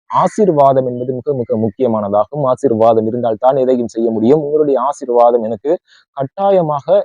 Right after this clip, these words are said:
தேவை. சப்ஸ்கிரைபர்களான உங்களுடைய ஆசீர்வாதம் எனக்கு கட்டாயமாக தேவை. உங்களுடைய ஆசீர்வாதம் இல்லை என்று சொன்னால் இந்த பயணத்தை நாங்கள் தொடர்ச்சியாக கொண்டு போய் சேர்க்க முடியாது.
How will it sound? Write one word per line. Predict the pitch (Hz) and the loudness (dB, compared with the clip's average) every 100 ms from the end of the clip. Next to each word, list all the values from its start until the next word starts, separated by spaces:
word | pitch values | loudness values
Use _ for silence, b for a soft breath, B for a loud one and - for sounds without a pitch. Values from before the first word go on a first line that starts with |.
| - | 0
தேவை. | 151 143 110 | -2 0 -2
சப்ஸ்கிரைபர்களான | _ - - 139 127 120 117 113 110 | _ -16 -6 -2 -2 -2 -2 -4 -4
உங்களுடைய | 139 185 143 120 | 2 2 4 0
ஆசீர்வாதம் | 120 - 113 113 | -4 -2 0 2
எனக்கு | 107 104 | -2 -4
கட்டாயமாக | 107 101 120 107 101 101 | -4 2 2 2 -2 -6
தேவை. | 131 143 143 | 0 2 2
உங்களுடைய | 123 131 135 135 143 160 - _ _ 120 | -2 -4 0 2 2 -2 -8 _ _ -8
ஆசீர்வாதம் | 135 156 135 131 120 117 | -6 -2 0 0 0 -4
இல்லை | 131 139 | -2 0
என்று | 120 | -2
சொன்னால் | 110 120 120 127 | -4 -10 -6 -4
இந்த | 113 110 | -2 -2
பயணத்தை | 117 117 110 117 | -2 -4 -2 -4
நாங்கள் | 107 110 117 104 _ _ - | -4 0 0 0 _ _ -8
தொடர்ச்சியாக | 127 - 120 113 107 | -6 0 0 0 -2
கொண்டு | 107 120 117 | -4 -6 -4
போய் | 110 - | -2 -2
சேர்க்க | 110 110 | -4 -4
முடியாது. | 104 117 117 117 | 0 2 2 4